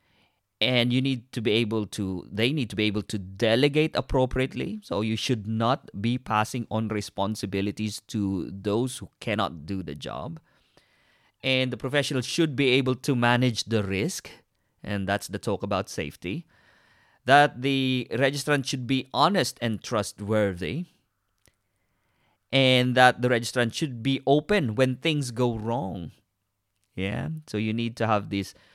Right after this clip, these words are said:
duty of candor, and you need to be accountable, and you need to be open when things go wrong.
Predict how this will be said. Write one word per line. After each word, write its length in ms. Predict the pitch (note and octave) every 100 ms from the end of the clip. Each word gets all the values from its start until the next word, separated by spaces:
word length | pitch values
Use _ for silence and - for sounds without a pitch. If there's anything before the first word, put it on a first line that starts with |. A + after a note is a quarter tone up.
| _
duty 720 | G#2+ G#2+ A#2+ B2+ - A2 G#2 _ _ _
of 520 | - F#2+ F#2 F2+ - -
candor, 640 | A#2+ G#2 F#2+ F#2+ A2 D3+ - _ _ _ _ _ _ _ _
and 120 | G#2+
you 40 | G#2
need 140 | A2+
to 80 | G#2
be 140 | G#2
accountable, 640 | F#2+ - G2+ G#2+ A2+ D#3+ G#3 -
and 480 | G2+ F#2 F2 F2 -
you 120 | F#2
need 240 | F2+ F2
to 100 | -
be 320 | E2+ F#2 F2+ - _
open 380 | A#2 F#2+ - C#3+
when 200 | A#2 F#2+
things 360 | - G2+ F#2+ F#2+
go 240 | F2+ E2
wrong. 340 | F2 C#2+ A#2